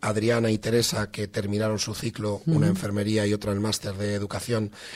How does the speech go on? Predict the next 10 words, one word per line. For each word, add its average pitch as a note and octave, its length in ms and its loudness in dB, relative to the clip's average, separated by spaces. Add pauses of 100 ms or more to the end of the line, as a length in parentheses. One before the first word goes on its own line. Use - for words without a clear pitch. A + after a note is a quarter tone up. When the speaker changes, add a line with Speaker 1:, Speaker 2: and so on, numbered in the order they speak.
(160)
Speaker 1:
eh, G#2 280 2
pasaron G#2 460 2
a, G2 180 0
a, G2+ 380 -4
a G#2 280 -4
formar G#2+ 380 0
parte G#2 240 -2
del G#2 140 -2
staff G2+ 420 -4
técnico E3 540 4